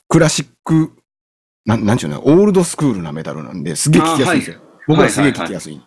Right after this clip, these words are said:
Speaker 2: はいはい。うん。
Speaker 1: で、その楽器編成が超面白くて。
Speaker 2: うん。
Speaker 1: だ-、ドラムがその、オールドスクールなドラム叩いてて、
Speaker 2: うん。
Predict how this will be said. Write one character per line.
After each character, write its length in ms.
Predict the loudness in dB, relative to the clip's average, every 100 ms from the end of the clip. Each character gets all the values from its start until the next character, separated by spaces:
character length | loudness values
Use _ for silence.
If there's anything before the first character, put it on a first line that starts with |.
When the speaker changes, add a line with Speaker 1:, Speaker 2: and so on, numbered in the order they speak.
| _ _ 0
Speaker 2:
は 60 |
い 40 | 0
は 60 |
い。 20 | 0
う 20 | -8
ん。 40 | _ _ _ _ _ -4
Speaker 1:
で、 80 |
そ 180 | 0 4
の 260 | 4 4 -2 _
楽 220 | -4 -2
器 120 | 0
編 160 | 2 2
成 120 | 0
が 100 | -6
超 140 | -4 -4
面 140 | -4
白 160 | -8 -14
く 80 |
て。 220 | -16 -18 -20 _ _ -2
Speaker 2:
う 40 | 0
ん。 200 | 0 -8 _ _ _ _ _ _ -2
Speaker 1:
だ-、 340 | 0 2 0 -4 _ _ _
ド 160 | 0 2
ラ 100 | 4
ム 120 | 4
が 120 | 2
そ 100 | 0
の、 340 | 0 -2 -4 -10 _ _ _ _ _ _
オ 100 | 2
ー 40 | 2
ル 60 |
ド 60 | 2
ス 100 | -2
ク 100 | -4
ー 40 |
ル 80 | -4
な 100 | -8
ド 100 | -8
ラ 60 | -8
ム 120 | -8
叩 220 | -8 -8
い 40 |
て 80 | -8
て、 300 | -8 -6 -4 0
Speaker 2:
う 60 |
ん。 260 | 0 0 -8